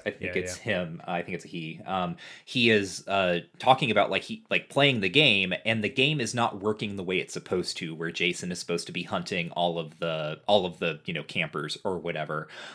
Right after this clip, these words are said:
Speaker 1: Uh, like, he realizes, like, this guy's only hunting certain people. Like, what the hell is going on?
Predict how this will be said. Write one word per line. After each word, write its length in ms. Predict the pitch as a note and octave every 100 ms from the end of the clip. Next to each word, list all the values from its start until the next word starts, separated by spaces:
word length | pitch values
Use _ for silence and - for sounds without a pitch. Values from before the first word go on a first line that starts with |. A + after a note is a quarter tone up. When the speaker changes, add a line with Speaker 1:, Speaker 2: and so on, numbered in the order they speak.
| -
Speaker 1:
Uh, 220 | G2+ F#2 F#2
like, 260 | F#2+ D#2+
he 240 | - A#2 G2
realizes, 760 | B2 G3 G2 F2+ D#2+ F2+ -
like, 320 | F#2+ F2 - _
this 220 | A#2 F#3
guy's 380 | - B2+ G#2+ -
only 320 | A2+ A#2 A#2 F#2+
hunting 480 | - A2 - F#2
certain 380 | E2+ - G2+ E2+
people. 460 | - F#2+ - E2+ E2
Like, 180 | E2 -
what 260 | G2+ A#2 -
the 120 | F#2
hell 280 | - F#2+ F2
is 140 | E2
going 320 | F#2 D2+ D2+
on? 500 | F2+ E2+ G1+ G1+ -